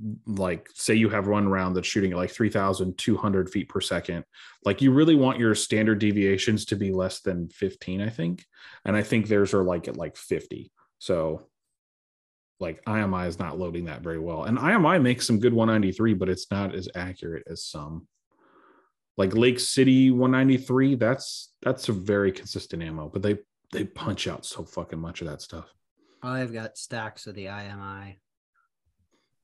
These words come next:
Speaker 2: I've got a s-, I got stacks of Fed-, of, uh, Lake City too, Federal, and beginning my collection of Winchester.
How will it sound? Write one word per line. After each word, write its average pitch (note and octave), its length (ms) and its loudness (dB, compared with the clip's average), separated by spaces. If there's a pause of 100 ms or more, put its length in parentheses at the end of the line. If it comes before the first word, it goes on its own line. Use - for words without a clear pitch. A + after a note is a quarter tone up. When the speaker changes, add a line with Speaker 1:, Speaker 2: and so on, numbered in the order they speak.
(400)
Speaker 2:
I've G#2+ 180 -10
got A2 160 -10
a G2 180 -10
s-, - 240 -18 (100)
I B2 100 -10
got G#2+ 220 -10
stacks - 460 -12
of F#2 180 -14
Fed-, G#2 360 -12
of, G2+ 300 -12
uh, F#2 440 -10 (120)
Lake A2+ 260 -12
City G2+ 320 -10
too, G#2 400 -12
Federal, A2 580 -8
and F#2+ 280 -12 (920)
beginning A2 440 -8
my G2+ 340 -8
collection G2+ 560 -10
of F#2+ 280 -12 (200)
Winchester. G#2+ 640 -10